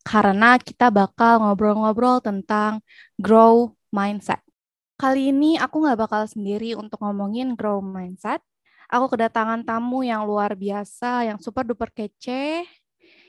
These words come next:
yaitu Kak Putu Arya Aditya Utama. Boleh banget nih Kak Arya untuk memperkenalkan diri dan menyapa pendengar Gensut sekalian.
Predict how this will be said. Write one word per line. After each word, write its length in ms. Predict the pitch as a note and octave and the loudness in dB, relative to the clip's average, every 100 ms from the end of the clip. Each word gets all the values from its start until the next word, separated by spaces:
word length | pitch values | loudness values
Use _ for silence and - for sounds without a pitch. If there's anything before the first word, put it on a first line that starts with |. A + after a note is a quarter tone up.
| _ - | _ -4
yaitu 480 | A#3 B3 - C#4+ C#4 - | -4 -4 -4 -4 -4 -4
Kak 240 | G#3+ - | -6 -4
Putu 240 | A#3+ - A3 | -6 -6 -4
Arya 480 | C4 C4 C4+ C4+ C4 | -2 -2 -2 -2 -2
Aditya 560 | G#3+ G#3 - G#3+ A3 A3 | -4 -8 -8 -4 -2 -4
Utama. 560 | A3 - G3 G3 F#3+ G3+ _ _ _ _ - _ _ _ _ A3 | -8 -10 -8 -8 -8 -12 _ _ _ _ -20 _ _ _ _ -4
Boleh 240 | A3+ A3+ | 0 0
banget 320 | A3 A3+ B3 | 0 0 -2
nih 320 | C#4+ C#4+ D4 | -4 -2 -4
Kak 240 | D4 A#3 - G3+ | -4 -6 -4 -4
Arya 320 | G#3 G#3+ B3 A#3 | -4 -4 -4 -4
untuk 240 | G#3+ - | -6 -8
memperkenalkan 640 | G#3 G3 - G#3 G#3 C4 | -8 -8 -10 -10 -4 -4
diri 320 | A#3 A3 B3+ A3+ | -2 -4 -2 -4
dan 160 | A3 | -4
menyapa 720 | G#3 G#3 G#3+ - B3+ B3 B3 - _ _ | -6 -8 -8 -8 -4 -4 -4 -8 _ _
pendengar 560 | A3+ A3 A3+ B3 B3 | -4 -2 0 0 -2
Gensut 480 | G#3+ G#3+ G#3+ - A3 | -2 -6 -6 -8 -10
sekalian. 480 | - G#3+ G3 F#3+ F#3+ | -8 -10 -8 -8 -12